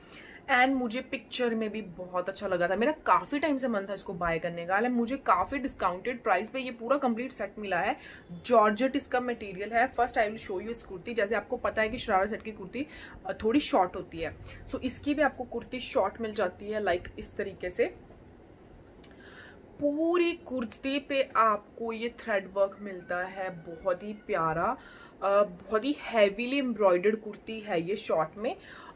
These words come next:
अ, Nick आपको इसका round मिल जाता है। नीचे की तरफ आप देख रहे हो कि आपको Shentoon की lining मिल रही है अंदर। बहुत ही, अ, costly, अ, जो dresses होते हैं उसमें Shentoon की lining provided होती है।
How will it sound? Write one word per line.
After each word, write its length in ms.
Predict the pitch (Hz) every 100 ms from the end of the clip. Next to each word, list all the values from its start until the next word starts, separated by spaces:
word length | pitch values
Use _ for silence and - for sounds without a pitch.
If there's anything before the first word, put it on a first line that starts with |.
| -
अ, 160 | 208
Nick 340 | 208 233 262 277
आपको 280 | 214 - 240
इसका 240 | - 247
round 400 | 226 202 175 190
मिल 120 | 214
जाता 300 | 214 190 208
है। 100 | 240
नीचे 340 | 254 220 214 233
की 100 | 240
तरफ 260 | 226 233
आप 120 | 220
देख 380 | 202 208 226 -
रहे 140 | 240 226
हो 80 |
कि 140 | 233 240
आपको 240 | - 240
Shentoon 580 | 240 233 214 214 220 226
की 180 | 240 247
lining 520 | 226 170 175 202 226
मिल 180 | 226 214
रही 220 | 220 233
है 60 | 233
अंदर। 360 | 214 208 294 - - - 175
बहुत 500 | 175 214 220 220 -
ही, 120 | 277
अ, 60 | - 214 202 202 -
costly, 580 | 214 208 208 240 254 247 -
अ, 160 | 196
जो 160 | 196 208
dresses 340 | 202 196 214
होते 200 | 220 214
हैं 60 | 220
उसमें 200 | 220 233
Shentoon 340 | 240 208 208
की 140 | 208 220
lining 300 | 185 196 208
provided 400 | 202 180 180 196
होती 240 | 170 185
है। 140 | 247